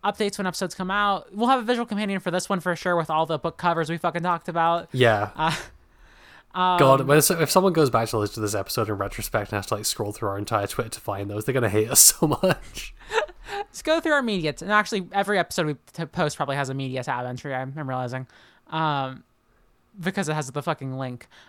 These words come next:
Speaker 1: Um,
Speaker 2: Uh-huh.
Speaker 1: I don't know. I
Speaker 2: I don't
Speaker 1: guess I
Speaker 2: think they
Speaker 1: could
Speaker 2: do,
Speaker 1: put
Speaker 2: actually.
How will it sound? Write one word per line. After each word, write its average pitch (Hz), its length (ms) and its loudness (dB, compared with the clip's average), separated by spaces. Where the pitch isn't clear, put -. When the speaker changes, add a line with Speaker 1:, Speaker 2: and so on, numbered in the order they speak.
Speaker 1:
Um, 170 360 -4
Speaker 2:
Uh-huh. 113 300 0
Speaker 1:
I 220 100 -4
don't 311 140 -4
know. 143 400 0
I - 60 4
Speaker 2:
I - 20 8
don't 156 80 10
Speaker 1:
guess 180 100 8
I 214 40 8
Speaker 2:
think 196 80 8
they 147 40 8
Speaker 1:
could 131 60 6
Speaker 2:
do, 123 140 8
Speaker 1:
put 101 100 6
Speaker 2:
actually. 120 400 -6